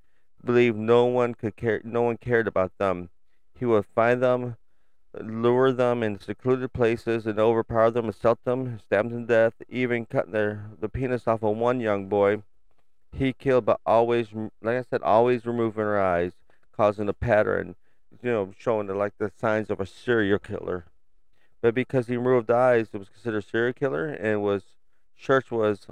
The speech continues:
on to stop this perpetrator. Many was suspected and arrested, but the killings continues, and Andre, being a well-respected member of the Communist Party,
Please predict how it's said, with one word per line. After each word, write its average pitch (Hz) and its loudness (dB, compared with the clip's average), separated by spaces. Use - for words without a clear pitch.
on 113 -2
to 101 -12
stop - 2
this 110 -6
perpetrator. 90 -4
Many 131 -2
was 123 -2
suspected 117 -2
and 107 -6
arrested, 110 -2
but 104 -2
the 101 -6
killings 127 -4
continues, 131 -4
and 98 -6
Andre, 113 0
being 110 -4
a 95 -2
well-respected 113 -2
member 117 -2
of 107 0
the 104 -4
Communist 120 -4
Party, 98 -2